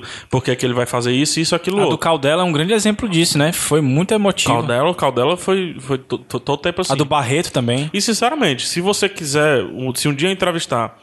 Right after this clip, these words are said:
Speaker 1: pra falar mais da obra do que da pessoa, pra mim não me interessa muito, não. Eu, eu não acho tão divertido. Eu, P H Santos. Justamente porque eu quero que o Eduardo Spor, a pessoa Eduardo Spor, fale pro A J.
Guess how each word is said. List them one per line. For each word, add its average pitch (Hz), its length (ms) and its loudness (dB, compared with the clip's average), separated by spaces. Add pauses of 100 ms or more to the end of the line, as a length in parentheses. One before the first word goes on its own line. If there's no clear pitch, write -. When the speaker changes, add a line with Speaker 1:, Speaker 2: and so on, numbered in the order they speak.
(280)
Speaker 1:
pra 135 100 0
falar 139 260 2
mais 139 220 0
da 131 140 2
obra 156 280 4
do 143 120 0
que 151 100 0
da 135 100 2
pessoa, 131 320 0
pra 185 140 -4
mim 196 140 -2
não 202 100 -4
me 202 80 -2
interessa 190 340 0
muito, 185 240 -2
não. 131 200 -2 (280)
Eu, 131 160 0 (160)
eu 135 100 4
não 147 120 2
acho 151 180 0
tão 156 140 -2
divertido. 139 540 -2 (360)
Eu, 127 300 2 (320)
P 131 60 0
H 127 180 0
Santos. 120 320 -12 (1160)
Justamente 214 380 0
porque 214 240 0
eu 202 120 4
quero 214 260 0
que 196 420 -2 (720)
o 135 140 2
Eduardo 156 440 2
Spor, 151 680 -2 (100)
a 127 80 -6
pessoa 160 640 2
Eduardo 143 420 0
Spor, 147 260 -2
fale 147 280 0
pro 175 140 0
A 180 80 2
J. 143 360 -2